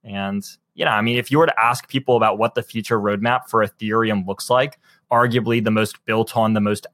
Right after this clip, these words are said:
active blockchain that there is out there, people probably couldn't name one step of the six-step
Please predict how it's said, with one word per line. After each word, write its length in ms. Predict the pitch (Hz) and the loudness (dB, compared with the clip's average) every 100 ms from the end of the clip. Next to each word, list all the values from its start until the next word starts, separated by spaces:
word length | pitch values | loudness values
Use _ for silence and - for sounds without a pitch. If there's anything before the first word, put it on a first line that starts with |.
| - | -4
active 560 | 107 113 - 113 101 | -4 -4 -2 -2 -2
blockchain 560 | 107 101 104 - 110 107 | 0 0 0 -4 -4 -4
that 120 | 101 | -2
there 140 | 104 | -2
is 140 | 101 98 | -2 0
out 240 | 113 - | -2 0
there, 260 | 101 98 101 _ _ _ | -2 -2 -4 _ _ _
people 400 | - 147 160 147 _ | -10 -4 -4 -4 _
probably 540 | - 143 160 139 147 | -2 0 0 0 0
couldn't 400 | 135 - 143 143 | 0 0 0 0
name 480 | 131 117 117 120 123 - _ _ | 0 0 2 0 -2 -4 _ _
one 460 | 101 104 123 131 | -4 2 4 2
step 500 | 123 - - 107 - - | 0 -2 0 -2 -2 -2
of 280 | 117 110 101 | 2 2 0
the 80 | 107 | -4
six-step 680 | - 123 - - 113 110 | -2 -4 -4 -4 -2 -2